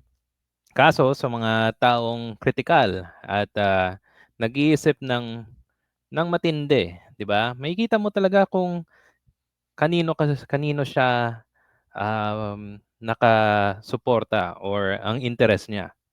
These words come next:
di ba? Again, guys, uh, next election will be the presidential election twenty twenty-eight.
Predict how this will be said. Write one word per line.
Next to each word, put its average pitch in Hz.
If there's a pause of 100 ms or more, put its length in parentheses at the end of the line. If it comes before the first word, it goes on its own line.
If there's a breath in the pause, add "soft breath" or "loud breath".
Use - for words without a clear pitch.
(120)
di -
ba? 98 (960)
Again, 120
guys, 110 (640)
uh, 95 (320)
next 117
election 135
will 117
be 113
the 98
presidential 117
election 101 (480)
twenty 117
twenty-eight. 110